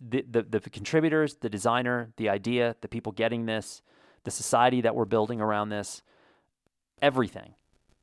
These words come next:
If we can build out microgrants, if we can build out the merch line, we can build out the marketing. When covid goes, we start building exhibitions and doing atypical things. It, it's gonna demand twenty-five percent of my time.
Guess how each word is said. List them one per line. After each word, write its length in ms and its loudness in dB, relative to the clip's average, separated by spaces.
If 120 -8
we 60 -4
can 140 -2
build 240 8
out 160 8
microgrants, 600 0
if 80 -10
we 60 -6
can 140 -10
build 200 0
out 140 0
the 60 -8
merch 320 2
line, 400 -4
we 80 -10
can 100 -6
build 220 0
out 140 -2
the 60 -10
marketing. 640 0
When 260 -6
covid 420 2
goes, 280 6
we 120 -6
start 260 -2
building 300 -4
exhibitions 840 -6
and 140 -4
doing 320 2
atypical 880 -2
things. 440 -12
It, 240 -10
it's 200 -4
gonna 260 2
demand 380 -2
twenty-five 500 -4
percent 280 -8
of 60 -10
my 160 -8
time. 280 -18